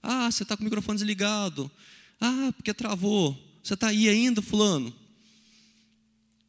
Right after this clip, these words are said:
Já fica mais difícil, mas a gente tem ferramentas hoje em dia pra isso.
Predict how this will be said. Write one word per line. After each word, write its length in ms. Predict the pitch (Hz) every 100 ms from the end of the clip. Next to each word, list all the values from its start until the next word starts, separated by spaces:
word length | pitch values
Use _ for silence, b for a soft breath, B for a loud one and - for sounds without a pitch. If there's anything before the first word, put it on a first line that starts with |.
| _ -
Já 160 | 165
fica 300 | 165 214 214
mais 160 | 214 214
difícil, 320 | - 208 196
mas 140 | 180
a 60 | 190
gente 240 | 185 240 -
tem 200 | 220 254
ferramentas 640 | 254 226 208 202 220 156
hoje 180 | 160 160
em 40 |
dia 240 | 120 143
pra 160 | 147 127
isso. 340 | 123 - -